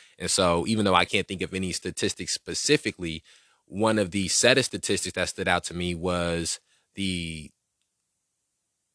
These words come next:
was the amount of black people as opposed to white people who were evicted, one of the things that stood out to me as well was the amount of people who were evicted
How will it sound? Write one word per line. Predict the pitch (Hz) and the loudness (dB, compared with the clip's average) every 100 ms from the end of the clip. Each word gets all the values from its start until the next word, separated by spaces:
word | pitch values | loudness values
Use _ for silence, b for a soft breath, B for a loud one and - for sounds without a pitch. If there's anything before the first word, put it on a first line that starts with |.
| _ _ _ _ _ | _ _ _ _ _
was | 104 98 | 0 0
the | 110 107 | 4 4
amount | 101 104 104 - | 8 6 6 2
of | 95 90 87 85 82 - _ _ _ _ | 0 2 2 0 -4 -12 _ _ _ _
black | - 101 113 - | 4 6 6 2
people | 110 98 98 95 - | -6 -4 -2 -2 -2
as | 92 90 | -2 -2
opposed | 87 - 98 95 92 87 - - | -6 -2 2 2 0 -2 -6 -4
to | 92 87 85 80 | 0 0 -2 -2
white | 85 92 87 | 2 2 2
people | - 92 90 | -6 -6 -4
who | 87 90 | -2 -2
were | 87 87 85 80 b b - | 0 0 -2 -6 b b -8
evicted, | 95 85 92 - 90 87 _ b b b | -4 2 0 0 -6 -6 _ b b b
one | 98 98 | -2 0
of | |
the | 92 | -2
things | - 95 90 | -4 -4 -2
that | 90 85 | -2 -2
stood | 95 | -2
out | 90 87 | -2 -2
to | - | -4
me | 90 | -4
as | 90 | -4
well | 90 92 92 90 | -2 0 2 0
was | 90 87 85 85 82 | 0 0 -2 -2 -4
the | - 92 | -4 -4
amount | 85 92 101 104 | -2 4 4 4
of | 90 - | -2 -4
people | 110 98 95 | -4 -2 -2
who | 87 92 | -2 -2
were | 92 | -2
evicted | 90 87 101 98 - 90 85 | -4 -4 -2 -2 -4 -4 -6